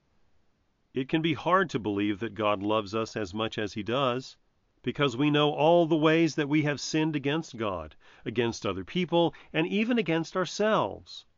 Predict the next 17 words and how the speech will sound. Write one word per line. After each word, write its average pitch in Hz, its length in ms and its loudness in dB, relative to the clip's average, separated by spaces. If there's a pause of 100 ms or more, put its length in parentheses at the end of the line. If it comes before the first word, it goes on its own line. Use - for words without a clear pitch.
(420)
We 185 180 2
know 202 320 6
we 175 200 4
deserve 156 480 2
punishment 190 560 -2
from 131 200 -4
God, 175 400 0 (320)
yet 160 320 0
he 185 180 -4
comes 180 380 0
to 175 200 -4
us 165 220 0
in 196 140 2
love 110 500 0 (320)
and 143 240 -2
saves 127 540 -2
us. - 480 -12